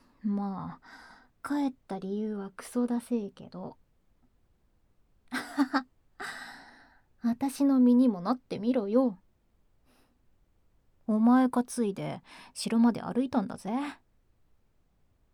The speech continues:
魔法使っても重てえし、耳はくすぐってえし。王様にお前のこと伝えたら、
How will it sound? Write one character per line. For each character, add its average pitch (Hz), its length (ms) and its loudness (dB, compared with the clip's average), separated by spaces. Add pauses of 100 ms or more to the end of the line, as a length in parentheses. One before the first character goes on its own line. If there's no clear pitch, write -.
(100)
魔 247 200 10
法 220 320 -2
使 - 280 -12
っ 208 40 -10
て - 240 -10
も - 200 -8
重 220 220 -6
て 277 200 -4
え 269 60 -4
し、 - 280 -14 (600)
耳 226 320 2
は 190 180 -14
く - 80 -20
す - 160 -8
ぐ 254 140 -6
っ - 20 -10
て 254 340 -6
え 208 40 -8
し。 247 420 -2 (1800)
王 208 220 -6
様 202 320 -8
に 185 220 -12 (320)
お 208 100 -4
前 214 220 -2
の 208 100 -4
こ 202 100 -8
と - 100 -14
伝 165 320 -14
え - 20 -14
た 175 120 -10
ら、 - 240 -14